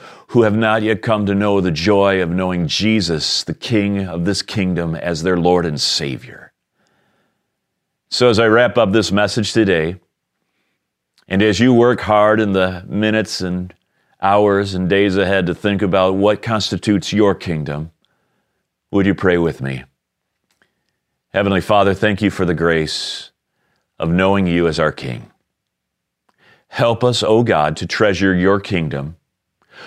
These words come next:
which moth and rust cannot destroy, which thieves cannot break in and steal, this kingdom that was bought for us through the ple-, precious blood of Jesus Christ,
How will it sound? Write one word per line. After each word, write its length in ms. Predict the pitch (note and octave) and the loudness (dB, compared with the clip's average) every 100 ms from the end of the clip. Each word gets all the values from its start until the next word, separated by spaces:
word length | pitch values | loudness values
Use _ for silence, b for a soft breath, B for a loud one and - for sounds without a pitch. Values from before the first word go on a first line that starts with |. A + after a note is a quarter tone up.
| B | B
which 280 | G#2 A2+ G#2+ | 2 4 4
moth 360 | A2 B2 C3+ G#2+ | 2 2 2 0
and 160 | G2+ | 2
rust 320 | A2+ B2+ - | 2 2 0
cannot 520 | - G2+ F#2+ G#2+ B2 - | -4 -2 0 0 0 -2
destroy, 500 | F2+ - G#2+ G2+ G#2 | -4 0 2 4 2
which 280 | F#2+ - | 0 -2
thieves 320 | - C3+ C#3+ - | 0 2 2 0
cannot 460 | A2 G#2 C3 B2 | -2 0 0 0
break 280 | F#2+ F2+ A#2 | 0 0 0
in 200 | A#2+ C3 | 0 0
and 220 | G2+ F#2+ | -2 -2
steal, 380 | - A#2 A2+ A2 | -2 2 2 4
this 180 | B2 C3 | 2 2
kingdom 480 | - C#3 C#3 C#3+ G#2+ | -2 0 0 0 2
that 220 | A2 G#2+ | 0 0
was 240 | G2 E2+ | -2 -2
bought 320 | E2 A2+ C#3 | 0 2 2
for 240 | C3 A#2+ G2 | 2 0 2
us 240 | G#2 G#2 | 2 0
through 140 | - G2 | -2 -2
the 80 | |
ple-, 320 | A#2+ - C#3 - | -4 -2 0 0
precious 380 | - F#3 - D3 | 0 0 0 -4
blood 280 | - C3 B2+ | -2 0 0
of 180 | F#2 - | -2 -4
Jesus 520 | - C#3+ D3 D#3+ D3 | -2 2 2 0 -4
Christ, 720 | - F2 C#2 C2 C2 - | -4 -4 -4 -6 -10 -12